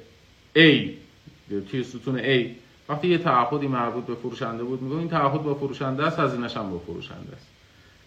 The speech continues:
الان اونو حذف نکرده. یعنی شما ذیل هر کدوم از بندا برید، ای یک، ای دو، ای سه یا بی یک، بی دو، بی سه برید، ذیل هر کدوم از اونها شما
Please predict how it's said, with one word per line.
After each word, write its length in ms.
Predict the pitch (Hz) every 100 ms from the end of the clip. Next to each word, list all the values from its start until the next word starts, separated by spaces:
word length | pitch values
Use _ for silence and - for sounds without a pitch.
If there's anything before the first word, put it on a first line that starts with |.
| -
الان 240 | 170 214
اونو 160 | 226 233
حذف 520 | - 170 190 185 170
نکرده. 640 | 180 175 117 101 95 90
یعنی 180 | 92 104
شما 240 | 110 127 127
ذیل 260 | 135 123
هر 220 | 117 120
کدوم 220 | 120 117 117
از 240 | 113 98
بندا 380 | 107 107 107 107
برید، 480 | 107 107 127 135 - -
ای 80 | 127
یک، 560 | 127 208 110 113 107 -
ای 200 | 120 113
دو، 320 | 104 107 104 117
ای 200 | 113 104
سه 320 | - 104 95
یا 160 | 95
بی 180 | 90 107
یک، 400 | 127 113 101 95
بی 140 | 113 107
دو، 180 | 104
بی 220 | 95 113 110
سه 240 | - 104
برید، 440 | 107 107 143 160 - - - - -
ذیل 320 | 127 165 214 202
هر 240 | 175 175
کدوم 300 | 175 165 156
از 180 | 127 113
اونها 380 | 117 117 127 147
شما 680 | 139 131 135 147 156 -